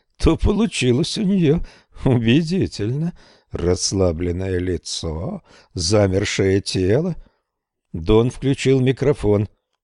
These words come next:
«Заключенная, ты смотришь в камеру. Это невежливо. Да и взгляд у тебя вызывающий. У нас проблемы?» Мисс Десятая камера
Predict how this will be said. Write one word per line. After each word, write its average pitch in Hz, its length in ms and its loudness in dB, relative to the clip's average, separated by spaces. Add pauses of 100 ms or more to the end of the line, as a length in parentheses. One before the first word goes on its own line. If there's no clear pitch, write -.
(500)
«Заключенная, 104 1160 0
ты 131 260 0
смотришь 131 580 0
в - 80 -20
камеру. 78 580 -6 (300)
Это 95 360 0
невежливо. 87 840 -2 (360)
Да 98 220 0
и 135 140 2
взгляд 131 480 2
у 170 60 0
тебя 131 360 2
вызывающий. 90 840 -2 (540)
У 110 160 2
нас 113 360 2
проблемы?» 85 760 -4 (1000)
Мисс 110 480 2
Десятая 107 640 0
камера 85 500 -2